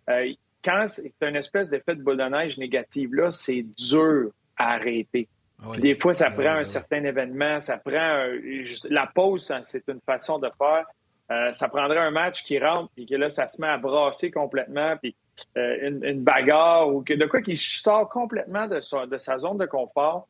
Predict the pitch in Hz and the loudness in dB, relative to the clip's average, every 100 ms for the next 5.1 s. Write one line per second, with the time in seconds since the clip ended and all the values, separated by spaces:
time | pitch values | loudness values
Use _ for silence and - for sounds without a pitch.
0 | _ _ _ - - 135 175 190 190 165 | _ _ _ -18 -10 -2 0 2 2 0
1 | 143 240 226 - - 190 156 151 - 180 | 0 -2 -2 -6 0 0 0 -4 0 0
2 | 190 233 - - 170 151 139 180 156 135 | 2 -2 0 2 4 2 2 0 2 0
3 | 123 - 233 247 175 - 202 143 - 175 | -2 0 2 2 2 0 0 0 2 2
4 | 190 143 120 156 170 185 151 123 123 120 | 2 -2 -2 0 0 -2 -2 -2 -2 -2
5 | 180 | -4